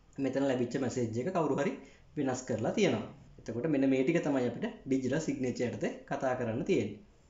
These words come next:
අ, දැන් අපි බලමු මේ බොබ් එවන මැසේජ් එක තුන්වෙනි පාර්ශවයක් ඉඳලා එයා වෙනස් කරලා යවනවා "I will meet you today" කියලා.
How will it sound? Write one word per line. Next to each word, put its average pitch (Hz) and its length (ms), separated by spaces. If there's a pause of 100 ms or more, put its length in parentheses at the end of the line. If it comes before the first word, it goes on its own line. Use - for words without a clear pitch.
(200)
අ, 127 60 (160)
දැන් 117 280
අපි 175 140
බලමු 147 340
මේ 139 140
බොබ් 113 340
එවන 147 200
මැසේජ් 143 520
එක 139 140 (500)
තුන්වෙනි 135 380
පාර්ශවයක් 135 720
ඉඳලා 127 300
එයා 160 180
වෙනස් 131 280
කරලා 151 380
යවනවා 131 300 (120)
"I 147 140
will 139 220 (400)
meet 143 320
you 180 100
today" 160 300
කියලා. 117 360